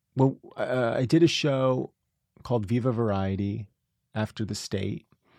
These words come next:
That was a few years. And then I went out to L A for, like, a year and a half where I was kinda messing around. And then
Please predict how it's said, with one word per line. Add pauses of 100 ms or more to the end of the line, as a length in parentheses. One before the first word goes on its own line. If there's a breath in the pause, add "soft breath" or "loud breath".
(280 soft breath)
That
was
a
few
years. (140)
And
then (100)
I
went (960)
out
to
L
A
for,
like,
a
year
and
a
half (160)
where
I
was
kinda
messing
around.
And
then